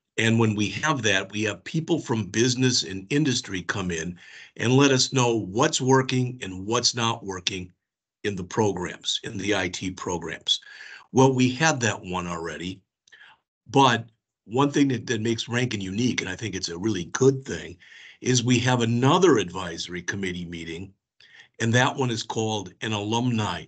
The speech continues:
advisory committee meeting. And what that is, is we invite people who have graduated in the last maybe one to five years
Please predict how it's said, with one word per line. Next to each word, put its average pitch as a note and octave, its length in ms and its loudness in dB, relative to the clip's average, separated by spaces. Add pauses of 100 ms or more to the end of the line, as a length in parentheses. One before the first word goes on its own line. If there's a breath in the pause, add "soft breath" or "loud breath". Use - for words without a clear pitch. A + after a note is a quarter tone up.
(120)
advisory E2+ 640 -6
committee F2 420 -8
meeting. E2+ 420 -10
And G#2+ 220 -2
what B2+ 180 2
that A#2 220 2
is, G#2 440 0 (540 loud breath)
is A#2 240 2
we C3 180 6
invite B2 420 2
people C#3 360 2
who A#2 260 0
have F2 120 -6
graduated G#2 960 -2
in A2 100 -4
the G#2 100 0
last G2+ 520 -2 (360 loud breath)
maybe C3+ 300 6
one G2+ 400 2
to G2+ 80 -2
five G2+ 460 -2
years F#2+ 480 -2